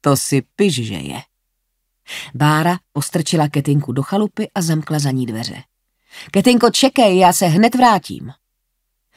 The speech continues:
V odpověď se ozvalo teskné zavití provázené drápáním dveřní výplně. Vořeši hlídkující u branky s nadějí vzhlédli, ale když poznali, že objekt jejich zájmu zůstal doma,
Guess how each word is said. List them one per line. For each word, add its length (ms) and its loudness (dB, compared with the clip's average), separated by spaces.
V 120 -20
odpověď 420 0
se 120 -2
ozvalo 420 0
teskné 480 2
zavití 480 0
provázené 760 0
drápáním 880 -2
dveřní 480 -6
výplně. 460 -12
Vořeši 540 2
hlídkující 680 2
u 80 -4
branky 380 -2
s 120 -6
nadějí 340 0
vzhlédli, 640 -4
ale 140 0
když 200 2
poznali, 380 2
že 120 -4
objekt 500 -2
jejich 280 4
zájmu 340 0
zůstal 400 -2
doma, 280 0